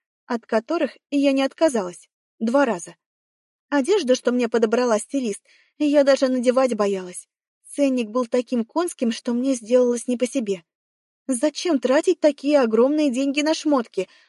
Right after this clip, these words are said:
А главное, зачем министру наряжать меня в них, если мне нужно просто стать его помощницей? "Лилия,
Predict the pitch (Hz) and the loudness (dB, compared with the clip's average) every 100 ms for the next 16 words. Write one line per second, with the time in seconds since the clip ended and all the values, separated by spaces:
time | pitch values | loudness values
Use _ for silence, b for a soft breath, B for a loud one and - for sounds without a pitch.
0 | _ - 247 285 381 381 262 220 240 294 | _ -4 -2 0 0 2 0 0 -2 -4
1 | - 320 254 254 330 - 311 269 247 247 | -2 0 2 0 -2 -2 0 0 0 0
2 | 294 330 220 208 196 190 - b b - | 0 0 -4 -6 -6 -10 -12 b b -4
3 | 339 339 302 294 294 339 330 320 254 285 | -2 0 0 2 2 0 -2 -2 -2 -2
4 | 339 - 311 302 294 302 349 349 240 196 | -6 0 0 2 -2 0 0 0 -2 -8
5 | - 175 _ _ _ _ _ _ _ _ | -12 -16 _ _ _ _ _ _ _ _
6 | _ _ _ _ _ _ - 330 349 233 | _ _ _ _ _ _ 2 4 6 6
7 | 214 | 4